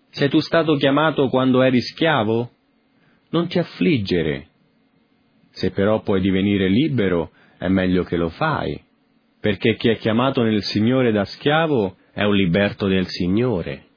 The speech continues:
Ora, puoi anche rimanere uno schiavo davanti agli uomini,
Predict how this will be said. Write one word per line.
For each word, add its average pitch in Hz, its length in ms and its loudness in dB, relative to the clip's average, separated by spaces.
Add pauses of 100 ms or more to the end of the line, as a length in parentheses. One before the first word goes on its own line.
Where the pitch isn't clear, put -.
(480)
Ora, 85 380 -2 (480)
puoi 151 220 2
anche 185 340 2
rimanere 127 480 2
uno 113 200 0
schiavo 110 500 -2
davanti 90 400 -2
agli 85 160 0
uomini, 82 680 -4